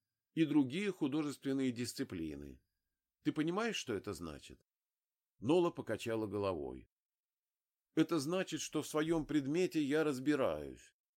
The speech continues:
Девочка, да у тебя настоящий талант!" Нола ответила не сразу. "Меня определили на слесарное дело. Искусству меня не учат. Теперь будут учить.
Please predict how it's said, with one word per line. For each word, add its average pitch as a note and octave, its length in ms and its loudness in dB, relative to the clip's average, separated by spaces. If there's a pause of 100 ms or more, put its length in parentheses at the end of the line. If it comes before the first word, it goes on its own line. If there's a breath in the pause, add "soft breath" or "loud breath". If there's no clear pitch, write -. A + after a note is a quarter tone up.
(180)
Девочка, B2+ 560 6
да A2+ 100 2
у D3 60 6
тебя D#3+ 280 0
настоящий E3 720 0
талант!" C#3+ 720 0 (920)
Нола F3+ 360 6
ответила C#3+ 520 0
не C3+ 140 0
сразу. C#2 680 -6 (800)
"Меня D#3 300 2
определили D3 600 2
на C#3 140 0
слесарное C#3 720 0
дело. D#2+ 540 -4 (460)
Искусству D#3 600 0
меня C#3+ 300 4
не C3 140 2
учат. D2 460 -6 (1000)
Теперь E3 320 2
будут B2+ 440 2
учить. E2 500 -8